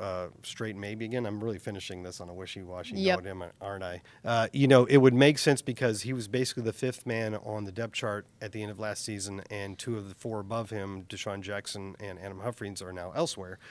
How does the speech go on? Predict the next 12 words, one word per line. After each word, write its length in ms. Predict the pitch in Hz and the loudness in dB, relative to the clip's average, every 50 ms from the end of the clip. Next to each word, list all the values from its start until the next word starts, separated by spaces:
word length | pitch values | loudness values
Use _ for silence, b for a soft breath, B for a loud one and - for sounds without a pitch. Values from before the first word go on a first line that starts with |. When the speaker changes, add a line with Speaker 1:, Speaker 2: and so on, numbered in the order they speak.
| B B | B B
Speaker 1:
So 280 | B - - 107 95 95 | B -8 -8 -8 -8 -8
just 240 | 92 107 113 - - | -8 -6 -4 -2 0
simply 280 | - 139 123 - 110 101 | 0 0 0 -2 -4 -2
by 180 | 104 104 101 | -2 -2 -2
that 260 | 95 117 135 139 - | 0 0 0 0 0
math, 320 | 107 110 98 95 95 - - | -2 -4 -4 -6 -6 -8 -10
you 80 | 98 | -12
would 160 | 98 95 85 - | -12 -12 -10 -10
think 200 | 107 98 90 - | -10 -8 -8 -8
so. 320 | - 117 104 - - - - B B B B | -8 -6 -8 -8 -10 -14 -20 B B B B
However, 520 | B 104 113 123 135 135 120 113 110 104 - B B B B B B B B B | B -2 4 6 6 6 6 4 2 0 -2 B B B B B B B B B
uh, 320 | - 101 98 95 95 87 | -6 -4 -4 -4 -4 -6